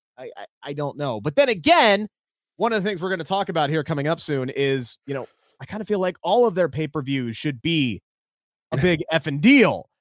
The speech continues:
Speaker 2: Yeah.
Speaker 1: All right. But that's, that's something we'll dive into
Speaker 2: Yeah,
Speaker 1: here
Speaker 2: I
Speaker 1: in a
Speaker 2: just, I don't
Speaker 1: second.
Speaker 2: know if it's a one-off or not, to be honest with you. I don't know what their intention is with that.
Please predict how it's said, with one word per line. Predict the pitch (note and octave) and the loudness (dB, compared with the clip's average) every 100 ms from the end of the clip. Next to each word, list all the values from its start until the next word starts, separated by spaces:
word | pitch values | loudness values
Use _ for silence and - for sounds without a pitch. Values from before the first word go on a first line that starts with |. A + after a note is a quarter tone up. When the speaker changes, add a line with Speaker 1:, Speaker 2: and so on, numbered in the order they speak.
| - | -6
Speaker 2:
Yeah. | G2 F#2+ | -2 2
Speaker 1:
All | D3 | 2
right. | F3 G#3+ G#3 | 4 2 -2
But | D3 D3 | -6 -6
that's, | F3+ C#3+ | -6 -4
that's | E3+ C#3 | -8 -6
something | F#3 D#3+ | -6 -6
we'll | C#3+ | -4
dive | D3 C#3+ | -4 -4
into | C3+ | -4
Speaker 2:
Yeah, | - | -2
Speaker 1:
here | G#3+ | 0
Speaker 2:
I | |
Speaker 1:
in | A#3+ | 0
a | |
Speaker 2:
just, | G#3 | 2
I | G3 | 2
don't | |
Speaker 1:
second. | D4+ | 2
Speaker 2:
know | D#4+ | 0
if | B3+ | -2
it's | A3 | -2
a | G3 | 0
one-off | D#3+ F3+ F#3 F3 F3+ | 2 2 2 -2 -2
or | |
not, | F3 C3+ - - | -4 -4 -6 -8
to | |
be | A#2+ | -2
honest | B2 A#2 G2+ - | 0 0 -4 -10
with | G2 F#2+ | -12 -8
you. | G2 | -6
I | G#2+ | -4
don't | B2+ | -4
know | B2+ | -6
what | A#2 A2+ | -6 -6
their | A2 | -6
intention | G#2 G#2+ G#2 G2 | -6 -8 -8 -10
is | F#2+ - | -14 -16
with | G2+ | -16
that. | - - | -16 -18